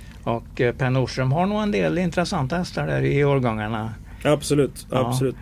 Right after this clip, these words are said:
Speaker 1: Wait, en farlig outsider där tro-, tror jag nog är Waiting Hill Hall. Som en stark häst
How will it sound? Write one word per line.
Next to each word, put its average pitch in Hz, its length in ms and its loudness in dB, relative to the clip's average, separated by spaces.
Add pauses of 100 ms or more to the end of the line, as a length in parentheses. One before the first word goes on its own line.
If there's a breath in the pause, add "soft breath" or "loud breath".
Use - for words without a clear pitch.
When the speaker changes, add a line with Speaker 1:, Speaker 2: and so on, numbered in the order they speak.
(100)
Speaker 1:
Wait, 175 320 6
en 185 180 8
farlig 175 320 6
outsider 185 500 4
där 160 120 2
tro-, 175 260 -2
tror 185 140 2
jag 160 80 0
nog 156 180 0
är 147 120 6
Waiting 147 640 2
Hill 143 300 2
Hall. 135 340 4
Som 151 180 -2
en 143 140 2
stark 175 460 0
häst 160 360 -2